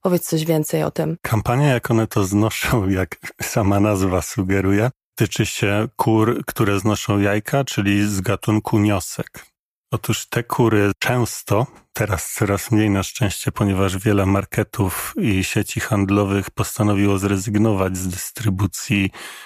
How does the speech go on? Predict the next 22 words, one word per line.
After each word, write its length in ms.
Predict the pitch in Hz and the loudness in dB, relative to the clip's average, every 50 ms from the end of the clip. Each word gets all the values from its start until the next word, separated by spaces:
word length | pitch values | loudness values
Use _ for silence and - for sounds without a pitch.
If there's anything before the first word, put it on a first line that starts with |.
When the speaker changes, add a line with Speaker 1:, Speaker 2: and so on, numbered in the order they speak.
| - _ - | -10 _ 2
Speaker 2:
jajek 580 | 117 107 104 104 104 101 95 92 - - - - 123 104 - | 2 4 4 4 2 0 0 -2 -6 -8 -4 -2 -2 -2 -2
trójek, 500 | - - - 104 101 113 143 - - - - - - - - - - - - | -2 0 2 4 4 4 2 0 -6 -12 -10 -10 -8 -8 -10 -10 -12 -6 -2
ale 260 | 110 95 98 101 101 - 160 139 - | 0 2 2 2 0 0 -2 -4 -2
takie 280 | - 113 - - 113 | -2 -4 0 0 -2
kury 460 | - - - 131 120 120 117 117 113 - _ _ _ - | -2 2 2 2 4 4 4 2 2 0 _ _ _ -6
bywają 640 | 175 156 104 92 120 107 110 117 120 120 117 117 107 | -2 -2 2 2 2 2 2 2 4 4 4 2 2
zamknięte 840 | 90 120 107 107 101 - - 117 123 120 113 - - 104 104 104 98 | 2 0 0 0 -2 0 0 2 2 0 0 -2 0 0 0 0 -2
w 80 | - | -4
ciasnych 500 | - - 117 110 - - - 107 92 - | -4 -4 -4 -4 -4 -2 -2 -2 -2 -2
klatkach, 640 | - - 113 113 110 - - - - 101 87 - - | -4 -2 -2 -2 -2 -4 -4 -2 -2 -2 -2 -4 -10
których 340 | - - 110 95 98 - - | -6 -2 0 0 0 0 -2
powierzchnia 760 | - - 104 95 101 113 117 - - - - - 104 101 101 | -2 -2 0 2 2 2 0 0 -4 -6 -2 0 0 0 0
przy-, 200 | - - - - - | -2 -6 -10 -2 0
może 320 | 110 107 107 101 101 101 | 2 2 2 2 2 2
być 300 | 95 107 101 - - - - - - _ _ _ - 131 | 2 0 -2 -2 -6 -12 -14 -20 -20 _ _ _ -2 0
odrobinę 540 | 107 110 120 123 117 120 123 117 117 110 98 | 2 2 0 0 2 2 4 4 4 2 2
większa 540 | 110 113 117 - - - - 110 104 107 | 2 0 0 0 -2 -2 -2 0 0 0
od 280 | - 104 98 - - - - | 0 0 -2 -2 -4 -4 -2
wielkości 600 | 107 101 104 101 - - 110 - - - - 104 | 0 2 0 0 0 -2 -4 -2 -2 -4 -4 -4
kartki 500 | - - 110 104 104 - - - - - | -2 -2 -2 -2 -4 -4 -4 -4 -2 0
A 100 | 110 98 | -2 -2
cztery. 500 | - - - - - 101 95 98 107 | -2 -6 -6 -2 -2 0 2 2 0